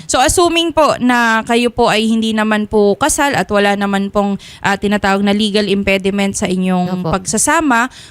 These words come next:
Speaker 1: kung ano man po yung, ah, naipundar ninyo, ina-assume din po ng
Speaker 2: Opo.
Speaker 1: batas, meron po tayong presumption dyan na kayo po ay nagtulungan para mabili kung ano man po yung nabili ninyo during the pagsas-, yung pagsasama ninyo.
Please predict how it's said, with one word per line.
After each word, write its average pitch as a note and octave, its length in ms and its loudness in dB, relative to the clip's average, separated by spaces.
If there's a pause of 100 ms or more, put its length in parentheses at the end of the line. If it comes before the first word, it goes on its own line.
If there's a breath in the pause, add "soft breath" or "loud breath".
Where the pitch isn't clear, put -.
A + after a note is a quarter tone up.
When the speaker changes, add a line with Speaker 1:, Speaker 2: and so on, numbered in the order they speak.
(120)
Speaker 1:
kung C4+ 80 0
ano D#4 240 0
man D#4+ 240 0
po D4 160 0
yung, C#4 320 2
ah, A#3 400 0
naipundar A3+ 640 0
ninyo, A#3+ 400 0
ina-assume G#3 560 -2
din G3 240 -2
po F#3+ 160 2
ng F3+ 320 -2
Speaker 2:
Opo. F3+ 80 -2
Speaker 1:
batas, G#3+ 320 -2
meron F3+ 240 -2
po F3+ 160 -4
tayong F3 320 2
presumption F#3 560 0
dyan F#3 240 2
na F3 120 2 (280 loud breath)
kayo C#4 240 0
po D4 80 2
ay A#3+ 160 2
nagtulungan G#3+ 720 2
para F#3+ 320 2
mabili G3+ 560 2
kung G#3+ 240 0
ano G#3+ 160 2
man G3+ 160 2
po G#3 160 2
yung G3+ 160 2
nabili F#3 400 2
ninyo F3 480 0
during C4 480 4
the F#3 80 0
pagsas-, F#3 480 -4
yung G#3 240 0
pagsasama G3+ 640 -2
ninyo. E3+ 320 -6